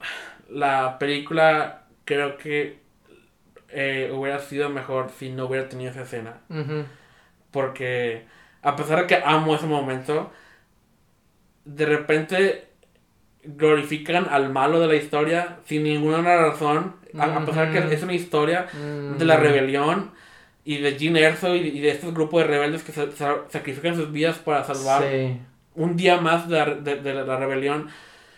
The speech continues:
Speaker 1: Darth Vader, n-, no la historia de él, es, es, se siente muy de más y,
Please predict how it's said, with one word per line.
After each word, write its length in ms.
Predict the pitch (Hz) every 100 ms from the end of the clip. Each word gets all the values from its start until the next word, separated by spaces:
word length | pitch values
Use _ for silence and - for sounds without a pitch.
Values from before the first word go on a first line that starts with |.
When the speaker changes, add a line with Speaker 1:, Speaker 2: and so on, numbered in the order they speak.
| _ _ _ _
Speaker 1:
Darth 400 | 147 156 185 208
Vader, 540 | 196 175 180 180 - -
n-, 140 | 156 151
no 420 | 156 180 214 233
la 80 | 202
historia 360 | 170 170 170 160
de 240 | 139 139
él, 180 | 156 -
es, 300 | 151 170 170 -
es, 200 | 151 - _
se 80 | 156
siente 260 | 180 180
muy 300 | 190 180 214 220
de 100 | 160
más 420 | 147 156 170 -
y, 100 | -